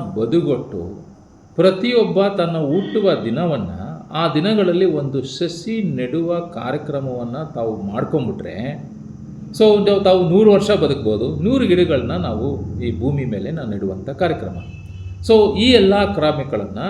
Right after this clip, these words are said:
ಮಕ್ಕಳಲ್ಲಿ, ವಿದ್ಯಾರ್ಥಿಗಳಲ್ಲಿ, ಕಾಲೇಜ್ ಶಿಕ್ಷಣಗಳಲ್ಲಿ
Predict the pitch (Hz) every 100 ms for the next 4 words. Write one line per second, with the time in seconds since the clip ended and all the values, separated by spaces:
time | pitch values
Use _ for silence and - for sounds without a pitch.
0 | 220 202 - - - 113 139 - 196 127
1 | 92 92 101 - - - - 127 123 170
2 | 175 156 117 90 85 113 - - - -
3 | 127 185 190 165 - 151 135 101 90 90
4 | 143 - -